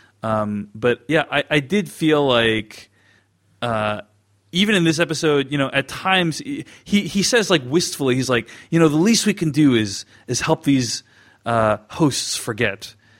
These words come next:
you know, like, talking to them as though he's hu-, as though they're human. But then later on, you know, chiding Bernard and saying, like, "You must not forget that they're not human," and then giving that, that other worker drone a really hard time about it.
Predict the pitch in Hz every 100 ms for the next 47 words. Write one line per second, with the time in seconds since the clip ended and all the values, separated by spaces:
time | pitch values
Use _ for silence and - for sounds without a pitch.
0 | _ 123 127 127 120 113 - 160 156 135
1 | 139 123 117 123 120 123 247 - 147 156
2 | 147 139 156 156 285 233 180 - - 196
3 | 247 226 214 254 247 220 190 214 202 165
4 | 160 175 156 147 151 - _ _ - -
5 | 170 185 175 165 156 151 151 143 127 139
6 | 131 107 127 131 117 - - 127 113 123
7 | 131 147 120 - 110 101 101 247 240 226
8 | 214 202 139 117 120 117 110 110 156 143
9 | 131 127 120 _ _ 85 110 123 123 131
10 | 131 120 135 143 127 127 127 120 104 107
11 | 101 101 98 - 220 202 202 196 190